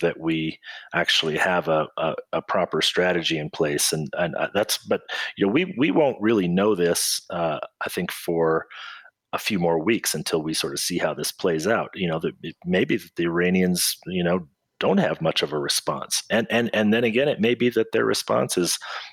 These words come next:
you know, broad and across many platforms, cyber, uh, you know, proxy attacks on embassies. You know, who knows what'll happen? I mean, it's very hard to predict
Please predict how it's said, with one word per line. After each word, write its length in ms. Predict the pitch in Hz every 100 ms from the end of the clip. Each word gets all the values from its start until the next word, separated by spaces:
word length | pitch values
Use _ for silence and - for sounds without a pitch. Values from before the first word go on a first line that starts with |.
| _
you 100 | -
know, 180 | 85 80 _ _ - - - - -
broad 640 | 82 78 76 - 85 110 -
and 80 | 92
across 400 | - 107 104 -
many 200 | 98 98
platforms, 720 | - 104 110 90 101 131 143
cyber, 520 | - 92 95 98 113 113 - - - - -
uh, 240 | 85 82
you 140 | 90 92
know, 220 | 85 87
proxy 640 | - 98 101 - 113 104
attacks 520 | 101 - 107 110 -
on 160 | 92 87
embassies. 640 | 95 113 117 - 117 117 - -
You 120 | 80 82
know, 60 | -
who 120 | - 78
knows 320 | 139 98 -
what'll 260 | 87 80
happen? 320 | 80 82 80 78
I 40 |
mean, 100 | 80
it's 140 | - -
very 200 | 127 143
hard 220 | 127 101
to 60 |
predict 500 | 92 92 85 95 -